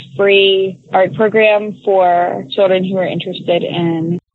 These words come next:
being able to express themselves in that way, especially special needs kids,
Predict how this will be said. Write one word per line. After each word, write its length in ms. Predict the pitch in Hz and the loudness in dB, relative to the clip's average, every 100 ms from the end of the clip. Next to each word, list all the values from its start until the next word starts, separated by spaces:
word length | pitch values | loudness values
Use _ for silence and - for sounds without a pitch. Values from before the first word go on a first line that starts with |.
| - | -8
being 260 | - 208 175 | -2 0 0
able 180 | 185 202 | 0 0
to 40 | |
express 320 | - - 170 202 | -2 -4 -2 -2
themselves 380 | 202 214 208 | 0 0 0
in 80 | 214 | -2
that 140 | 220 214 | -2 0
way, 300 | 214 214 - | 2 2 -2
especially 500 | - 196 208 202 185 | -4 -2 0 0 0
special 320 | - 175 196 | 0 0 0
needs 300 | 180 160 170 | -2 -4 -6
kids, 280 | - 240 247 | 0 2 0